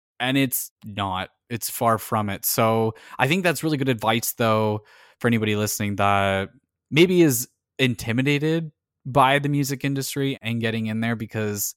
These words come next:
I think sometimes people suffer a bit from imposter syndrome. And I think the truth is that once you know that you have something to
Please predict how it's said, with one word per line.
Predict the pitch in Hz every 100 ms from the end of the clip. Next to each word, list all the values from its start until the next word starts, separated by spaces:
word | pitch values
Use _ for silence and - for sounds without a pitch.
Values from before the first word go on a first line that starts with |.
| _ _
I | 120
think | 143 143
sometimes | - 143 131 127 123 120 117 -
people | 120 117
suffer | 107 113 - 110
a |
bit | 101 117 -
from | 135
imposter | 135 123 131 131 139
syndrome. | - 131 127 135 139 - _ _ 123
And | 131
I | 135
think | 151 143
the | 147
truth | - 143 135 -
is | 123 127 127 117
that | - 120 117 117 113 - _
once | 127 185 214 -
you | 147 185 226
know | 185 143 143 147 139
that | 123 92
you | 110 117 131 151 156 156
have | 147 143 131
something | - 131 123 127
to | -